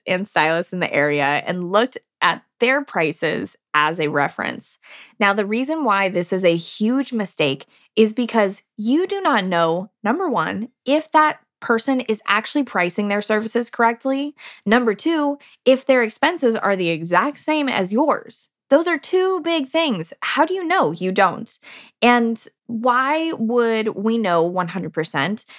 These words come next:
that their prices are correct for their area? Also, who their target market is. That's a really big one too. Like, who is your target market? And those prices should also be reflected on that. The second was, I just took a wild guess. I would think to myself, "Well, I really feel like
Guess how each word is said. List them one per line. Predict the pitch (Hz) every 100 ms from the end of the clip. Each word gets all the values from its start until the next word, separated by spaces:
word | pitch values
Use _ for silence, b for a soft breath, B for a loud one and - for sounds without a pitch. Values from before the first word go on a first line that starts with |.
| B
that | 185 196 190 170
their | 202 226
prices | 226 190 190 208 214 -
are | 196 165 151 -
correct | - 220 190 165
for | - - 175
their | 160 151 -
area? | 254 262 247 254 254 B -
Also, | 359 339 302 302 240
who | 349
their | 359 349
target | 311 302
market | 277 247 269 - -
is. | - -
That's | 240 262
a | 311
really | 277 269
big | 240 226
one | 220 208
too. | - 254
Like, | - 160
who | - 302
is | 320 277
your | 262
target | 214 202 151
market? | 151 131 - - - B B B -
And | 214
those | 214 254 294
prices | 233 214 - 208
should | - - -
also | 185 190 196
be | 175
reflected | 151 147 139 143 151
on | 151 -
that. | 98 - _ _ _ -
The |
second | 220 320 381 254
was, | 185 170 190 - B B B _ -
I | 233
just | 277 269
took | 277
a | 262
wild | 196 185 170
guess. | - 127 170 - - _ -
I | 170 196
would | 214 214
think | 226 220
to | 220
myself, | 214 214 208 214
"Well, | 240 359 339 -
I | 226
really | 247 381 330
feel | - 294 285
like | 269 220